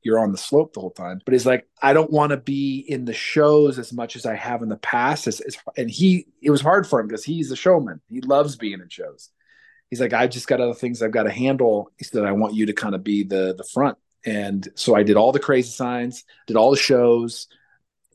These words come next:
And then he's like, "We want you to kinda move on into a, you know, chief of sports role eventually. And this is a great way to do it." So another season, another opportunity. Luckily, I had a guy who was not a, a microphone, you know,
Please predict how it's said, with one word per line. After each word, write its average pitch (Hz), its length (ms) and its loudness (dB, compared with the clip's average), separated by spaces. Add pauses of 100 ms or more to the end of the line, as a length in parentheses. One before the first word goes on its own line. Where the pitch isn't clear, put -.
And 123 260 0
then 117 320 0
he's 110 280 -4
like, 107 220 0
"We 120 120 0
want 120 280 0
you 120 120 -2
to 113 80 -2
kinda 117 280 -4
move 117 280 -2
on 110 280 -2
into 107 400 -4
a, 104 60 -4
you 110 100 -12
know, 98 120 -8
chief 120 320 -8
of 104 80 -6
sports - 420 -2
role 104 240 0
eventually. 104 600 -4
And 101 140 -8
this 104 160 -12
is - 100 -14
a 98 40 -10
great 95 240 -4
way 95 120 -2
to 90 80 -6
do 101 200 4
it." - 140 -4 (120)
So 104 480 -4 (520)
another 117 340 -6
season, 139 640 0
another 113 320 -4
opportunity. 139 840 -2 (200)
Luckily, 131 400 4
I 135 60 2
had 117 80 -2
a 110 40 -4
guy 117 360 0
who 117 140 -6
was 107 200 -6
not 107 320 -6 (100)
a, - 160 -8 (120)
a 120 60 -4
microphone, 107 840 2
you 104 140 -2
know, 98 360 -2